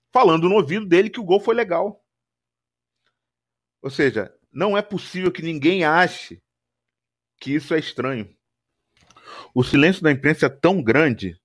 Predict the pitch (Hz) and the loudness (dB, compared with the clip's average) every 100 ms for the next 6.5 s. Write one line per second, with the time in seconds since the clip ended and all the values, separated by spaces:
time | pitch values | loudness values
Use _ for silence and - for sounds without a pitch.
0 | _ _ _ _ _ - 151 139 135 151 | _ _ _ _ _ -8 -6 -6 -2 -2
1 | 165 107 _ _ _ _ _ _ _ 147 | -2 -8 _ _ _ _ _ _ _ -4
2 | 202 233 185 101 120 139 110 123 131 110 | -2 -2 -4 -2 2 2 0 -6 -4 -2
3 | 123 143 139 - - _ _ _ _ _ | -2 -4 -8 -20 -20 _ _ _ _ _
4 | _ _ _ - 127 117 - 180 120 104 | _ _ _ -10 -8 -6 0 4 4 0
5 | - _ _ _ _ 165 190 202 131 135 | -6 _ _ _ _ 4 4 4 0 0
6 | 165 127 101 - | 0 -2 -6 -12